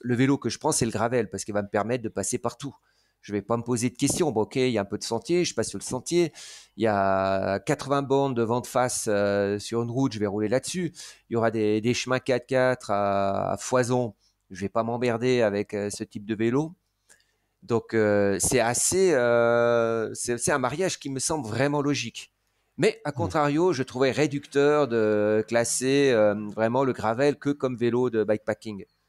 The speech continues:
Speaker 1: Parce qu'on peut faire avec du
Speaker 2: Oui.
Speaker 1: gravel, euh, on peut vraiment faire, euh, chercher, euh, comment ça s'appelle, euh, des micro-aventures, on peut participer à des compétitions, et c'est plus que ça, le gravel.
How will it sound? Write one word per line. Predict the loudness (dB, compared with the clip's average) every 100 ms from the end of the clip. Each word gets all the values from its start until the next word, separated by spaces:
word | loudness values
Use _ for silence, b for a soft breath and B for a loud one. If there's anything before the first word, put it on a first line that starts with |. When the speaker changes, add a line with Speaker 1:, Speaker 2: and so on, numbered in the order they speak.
| _ _ _ _
Speaker 1:
Parce | -4
qu'on | -4
peut | -4 -2
faire | 0 0
avec | 0
du | 2
Speaker 2:
Oui. | 2
Speaker 1:
gravel, | 2 4 4 4
euh, | 4 4 4 2
on | 0
peut | -4
vraiment | -2 -2 -2
faire, | 0 2
euh, | 4 2
chercher, | 0 -2 -4 -4 0 2
euh, | 2 0 -4 B B B B B _
comment | -6 -2
ça |
s'appelle, | -2 0 2
euh, | 4 4 2
des | 2 0
micro-aventures, | -2 -2 2 2 0 -4 -2 2 2 2
on | 0
peut | -2
participer | -4 -4 -4 -2
à |
des | 0
compétitions, | -4 -6 -8 -8 -6 -2 2 4 4 4 2
et | 2 2 0 -2 -6 B B B B _
c'est | -6 -6 -6 -8 -8
plus | -10 -4
que | -2
ça, | 0 -2
le | -4
gravel. | -8 -8 -8